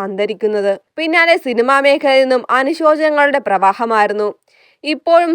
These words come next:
സെലിബ്രിറ്റികളടക്കമുള്ളവർ പല അഭിമുഖങ്ങളിലൂടെയും വിജയകാന്തിനെ കുറിച്ചുള്ള ഓർമ്മകൾ പങ്കുവയ്ക്കുകയാണ്. കൂട്ടത്തിൽ നടി ഉർവശി പങ്കുവച്ച ചില കാര്യങ്ങളാണ് ശ്രദ്ധേയമാവുന്നത്. പാരഞ്ജിത്ത് നിർമ്മിച്ച് സുരേഷ് മാരി സംവിധാനം ചെയ്യുന്ന ജയ് ബേബി എന്ന സിനിമയിൽ അഭിനയിക്കുകയാണ്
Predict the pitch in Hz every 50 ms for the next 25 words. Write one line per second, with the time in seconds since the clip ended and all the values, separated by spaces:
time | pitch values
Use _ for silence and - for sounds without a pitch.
0 | 311 294 262 254 262 262 277 302 269 302 311 311 302 302 285 277 277 294 269 269
1 | 269 269 269 262 262 254 - 294 302 311 311 269 226 214 214 226 240 240 240 240
2 | 240 233 233 233 226 226 233 226 - - - 269 269 262 302 311 294 311 311 302
3 | 311 302 311 - 302 311 311 320 269 262 214 202 220 226 233 226 226 226 220 220
4 | 190 185 208 214 233 220 220 - 202 214 202 196 196 190 185 - - _ _ _
5 | _ _ _ _ _ - - 320 320 - 339 339 339 339 302 247 240 302 339 349
6 | 349 - - 240 247 254 262 254 285 330 - 370 - 277 269 277 262 269 262 262
7 | 277 262 233 254 240 254 247 - 196 190 196 214 226 240 254 247 240 220 202 240
8 | 294 - - 180 180 190 226 240 208 214 214 220 214 202 202 208 208 214 208 202
9 | 208 202 196 - _ _ _ - 277 277 294 302 330 330 330 294 339 403 - _
10 | - 240 240 226 226 226 233 233 226 - 240 233 214 - _ _ _ _ - 311
11 | 302 - 302 339 339 - 294 320 320 311 359 - 277 220 226 226 214 254 254 262
12 | 285 262 262 233 226 226 226 226 240 - _ _ _ 233 208 262 277 277 294 285
13 | 294 302 311 - 349 403 359 311 285 302 294 285 262 262 254 254 240 156 190 196
14 | - 247 233 233 233 240 226 - 247 254 247 214 190 214